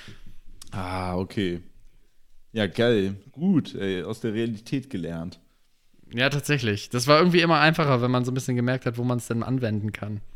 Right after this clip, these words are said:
Speaker 1: Ja, stimmt. Dann, wenn's so Bezüge gab, war's schöner.
Speaker 2: Okay,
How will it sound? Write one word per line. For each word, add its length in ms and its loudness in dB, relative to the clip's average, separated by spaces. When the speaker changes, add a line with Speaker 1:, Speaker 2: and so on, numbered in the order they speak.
Speaker 1:
Ja, 240 2
stimmt. 600 -4
Dann, 240 -4
wenn's 160 -2
so 80 -4
Bezüge 440 -4
gab, 240 -2
war's 160 -4
schöner. 320 -6
Speaker 2:
Okay, 340 0